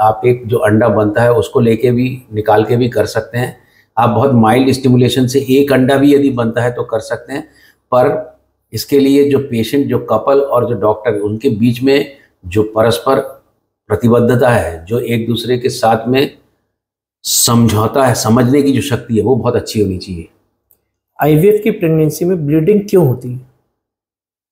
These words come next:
Speaker 1: आईवीएफ़ की pregnancy में bleeding अधिकतर होती है, ये भी मैं देखा हूँ। और आईवीएफ़ की प्रेगनेंसी के साथ एक problem ये होता है कि जब भी हम बच्चेदानी में इस भ्रूण को बिठाते हैं अंदर,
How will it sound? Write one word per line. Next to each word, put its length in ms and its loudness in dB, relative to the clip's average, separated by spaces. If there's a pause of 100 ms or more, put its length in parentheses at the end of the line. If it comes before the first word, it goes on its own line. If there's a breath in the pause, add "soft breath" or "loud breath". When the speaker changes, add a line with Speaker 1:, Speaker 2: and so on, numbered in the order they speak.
(160)
Speaker 1:
आईवीएफ़ 380 4
की 80 2
pregnancy 520 2
में 200 0
bleeding 280 0
अधिकतर 380 0
होती 320 2
है, 100 6
ये 180 2
भी 160 2
मैं 240 0
देखा 260 -2
हूँ। 180 -2
और 460 -2
आईवीएफ़ 320 2
की 80 -4
प्रेगनेंसी 560 -2
के 140 -2
साथ 440 -2
एक 140 0 (180)
problem 380 4
ये 100 4
होता 280 2
है 120 0
कि 140 -4
जब 300 -4
भी 280 -4 (600 loud breath)
हम 240 2
बच्चेदानी 580 2
में 280 2
इस 260 -6
भ्रूण 400 0
को 140 -2
बिठाते 480 -2
हैं 60 2
अंदर, 280 -2